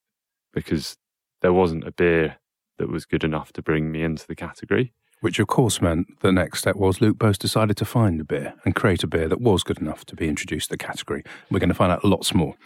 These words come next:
Speaker 2: about exactly what happened then. Luke Bowes is my business shaper. He's the founder of Lucky Saint. It's the, is it non-alcoholic or low alcohol? It's nought point five percent. What's it technically called? Is it, is it
Speaker 1: So we call it alcohol-free.
Speaker 2: Alcohol-free.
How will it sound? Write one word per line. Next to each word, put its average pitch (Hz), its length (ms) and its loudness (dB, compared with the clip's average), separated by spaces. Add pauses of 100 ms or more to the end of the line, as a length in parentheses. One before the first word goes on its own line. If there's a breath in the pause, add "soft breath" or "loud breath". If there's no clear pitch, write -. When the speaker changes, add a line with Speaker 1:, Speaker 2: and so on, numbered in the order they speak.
(300 loud breath)
Speaker 2:
about 87 240 0
exactly 95 400 0
what 95 140 2
happened 92 380 0
then. 87 300 2 (480 loud breath)
Luke 104 160 2
Bowes 95 220 4
is 92 60 -2
my 87 120 2
business 90 320 -2
shaper. - 300 -4
He's 85 160 -8
the 90 200 -4
founder 104 420 4
of - 200 -4
Lucky 98 300 0
Saint. 95 360 0 (380 loud breath)
It's - 220 -6
the, 92 340 2 (260 loud breath)
is 190 140 4
it - 80 4
non-alcoholic 92 840 4
or 98 60 0
low 98 240 4
alcohol? 82 360 -6
It's 82 120 -6
nought 110 160 2
point 95 200 -4
five - 220 -4
percent. 85 340 -4
What's - 140 -4
it - 120 -6
technically 101 400 -2
called? 85 320 -2
Is 92 100 -6
it, 113 140 -2
is 113 100 -8
it 110 100 -2
Speaker 1:
So 131 80 -2
we 123 80 2
call 131 160 2
it 107 40 0
alcohol-free. 87 640 -4
Speaker 2:
Alcohol-free. 95 480 0